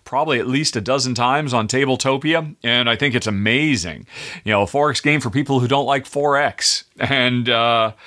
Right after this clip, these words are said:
yeah, uh, it is perpetually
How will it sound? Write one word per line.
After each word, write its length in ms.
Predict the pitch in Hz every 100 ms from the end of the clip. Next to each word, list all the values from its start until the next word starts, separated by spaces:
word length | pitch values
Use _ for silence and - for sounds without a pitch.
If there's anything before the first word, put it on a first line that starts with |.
| - - - - - - - -
yeah, 320 | 143 160 131 - - -
uh, 260 | 156 156 156 -
it 160 | - 202
is 240 | 196 175
perpetually 1300 | - - 156 - - - 165 - - 143 104 85 76